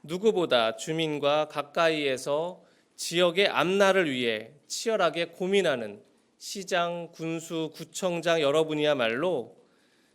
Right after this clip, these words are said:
대한민국 어디서나 살기 좋은 지방 시대를 열기 위한 가장 소중한 국정 동반자라면서 각 지역마다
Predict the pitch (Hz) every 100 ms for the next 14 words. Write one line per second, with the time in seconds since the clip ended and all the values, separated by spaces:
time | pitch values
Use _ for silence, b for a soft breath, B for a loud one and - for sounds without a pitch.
0 | b b _ - 175 202 196 208 185 139
1 | 208 190 156 120 107 - - - 180 175
2 | 156 147 147 170 - 202 175 180 - 165
3 | 156 180 143 160 165 135 127 151 113 -
4 | _ _ b b b b - 127 147 156
5 | 156 240 240 220 175 120 107 120 - 160
6 | - - 156 156 156 156 156 151 139 131
7 | 127 113 110 165 160 113 - _ b b
8 | b b b b b b b - 165 175
9 | - - 165 202 190 127 131 147 107